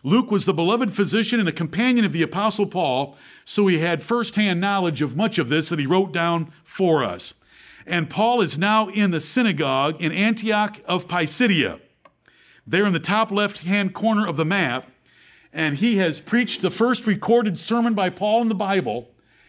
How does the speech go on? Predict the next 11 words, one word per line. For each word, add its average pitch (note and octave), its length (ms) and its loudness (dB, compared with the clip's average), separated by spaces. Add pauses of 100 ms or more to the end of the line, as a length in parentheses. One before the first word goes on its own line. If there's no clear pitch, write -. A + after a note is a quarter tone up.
(140)
and F3+ 140 0
he's E3 140 0
shown A3 280 2
us E3+ 140 -2
four A3+ 320 2
steps - 560 -2 (480)
to F3 120 -2
find A3+ 460 2
agreement F#3+ 520 2
with D#3 200 -2
them, E3 380 0